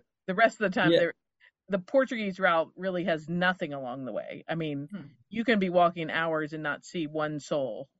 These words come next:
Speaker 2: um, even from your group, which is beautiful and lovely at the same time.
Speaker 1: Yeah, I, we, we, we ran into that same thing, Shannon, where, you know, I, I had this experience where we took a month to walk and, you know, what do we have to do? And,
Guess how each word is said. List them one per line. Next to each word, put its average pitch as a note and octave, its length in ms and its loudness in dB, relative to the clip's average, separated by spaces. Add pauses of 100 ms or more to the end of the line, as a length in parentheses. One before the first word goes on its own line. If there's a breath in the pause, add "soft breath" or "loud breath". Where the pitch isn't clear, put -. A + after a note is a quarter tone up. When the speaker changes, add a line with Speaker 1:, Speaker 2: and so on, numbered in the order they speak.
Speaker 2:
um, - 340 -10
even B3 300 4
from G#3+ 160 2
your E3 120 0
group, D3+ 300 -4 (160)
which D#3 240 -8
is C#3 140 -8
beautiful D3 520 -6
and D3 200 -6
lovely C#3 420 -10 (320)
at D3+ 80 -16
the D#3+ 80 -18
same D3 240 -10
time. D3 160 -2
Speaker 1:
Yeah, C3 160 6
I, B2 200 4
we, D#3+ 360 2
we, F3 360 4
we D#3+ 100 6
ran C#3+ 260 4
into A#2 140 0
that G#2 180 -2
same G#2+ 260 -4
thing, G#2+ 320 -6
Shannon, G#2+ 460 0
where, G#2+ 460 4 (920 soft breath)
you C3 140 0
know, A2 100 2
I, A2 300 0
I B2 140 2
had B2+ 200 4
this B2 200 0
experience A#2 580 -2
where A#2 80 -2
we B2 140 -2
took C3 200 0
a C#3 60 4
month A#2+ 400 0
to B2+ 100 0
walk A#2+ 600 2
and, A#2 400 -8 (420)
you A2 100 -12
know, G#2+ 120 -6
what A#2 160 2
do A#2+ 80 2
we A#2 100 2
have A2+ 220 0
to B2+ 100 -8
do? B2 460 2
And, A2 200 -4